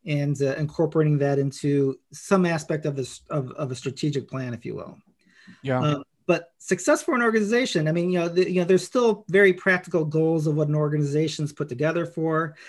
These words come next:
Speaker 1: So, you know, there, there's certainly financial objectives that's important to that. And so, you know, how do you find balancing, you know, those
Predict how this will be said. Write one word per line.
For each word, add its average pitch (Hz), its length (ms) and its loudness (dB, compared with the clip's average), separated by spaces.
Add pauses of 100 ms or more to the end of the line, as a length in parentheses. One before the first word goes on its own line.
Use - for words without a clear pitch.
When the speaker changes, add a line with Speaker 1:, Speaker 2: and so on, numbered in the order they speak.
(160)
Speaker 1:
So, 151 280 4
you 151 120 2
know, 156 100 2
there, 151 240 4
there's 151 220 -2
certainly 160 260 -2
financial 156 560 -2
objectives 160 680 -2
that's 147 180 0
important 151 520 -4
to 156 100 -2
that. 151 420 2 (360)
And 156 80 -6
so, 156 160 2
you 170 140 4
know, 160 100 0
how 165 200 0
do 208 60 4
you 208 100 4
find 170 460 0
balancing, 160 880 2
you 156 100 -4
know, 143 140 0
those 160 600 -2